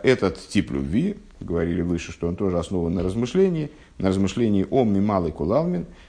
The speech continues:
о свете, наполняющем миры. Это на-, наблюдение за окружающим миром и, м, вот, в-, ви-, видение, п-, попытка прийти к видению в нем того в божественности, что понятно даже для разума животной души.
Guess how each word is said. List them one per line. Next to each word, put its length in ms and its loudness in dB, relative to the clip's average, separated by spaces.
о 220 0
свете, 320 -2
наполняющем 680 -2
миры. 440 0
Это 420 0
на-, 500 -2
наблюдение 720 2
за 140 0
окружающим 580 -2
миром 320 2
и, 80 0
м, 480 -4
вот, 220 -8
в-, 120 -8
ви-, 360 -2
видение, 500 2
п-, 260 -4
попытка 440 -2
прийти 440 -2
к 120 -6
видению 580 2
в 80 -2
нем 300 2
того 520 4
в 120 -2
божественности, 720 2
что 180 0
понятно 640 2
даже 380 4
для 200 4
разума 360 2
животной 400 0
души. 400 -2